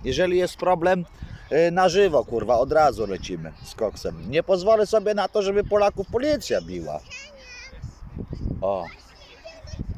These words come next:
wycieczka z tego, jak to się nazywa? No, kochani, korzystając jeszcze z okazji, że tutaj, e,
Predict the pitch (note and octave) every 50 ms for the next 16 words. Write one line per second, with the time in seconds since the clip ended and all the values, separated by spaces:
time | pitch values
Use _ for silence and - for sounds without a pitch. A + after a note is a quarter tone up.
0 | - - - A2 A#2 - C#3 C3+ B2 - - - F2+ E2 - - - - - -
1 | F#2+ F2 F#2 - - B2+ A#2+ G#2 E2+ E2+ C#2+ - - - - - - - - F#2+
2 | G#2+ - - G#2 F2 D2+ E2+ E2 E2 D#2+ E2 E2+ D#2 D2+ D2 - - - - -
3 | - - - - - - - - - D#5+ - F5 E5 E5 - - - - - -
4 | - - - - - - - - - - - F#2+ G2+ F#2+ F2+ E2+ - - - -
5 | - - - - - - - - - - - G#2+ A2 C3 D3 D3 D3 D3 C#3+ -
6 | G2 - - - - - - - - - - - - - - - - - - -
7 | - - - - - - - - - - - - - C3 B2+ B2 C3+ - - D3+
8 | D#3 D3+ C#3 B2 - F#2 A#2+ E3 - - - F#3+ C#3+ C#3 A#2+ - A#2+ G#2+ G#2+ G2+
9 | F#2 F#2+ G2+ F#2+ F2+ - G#2+ G2+ - - G2+ - A#2 G#2 G2 G2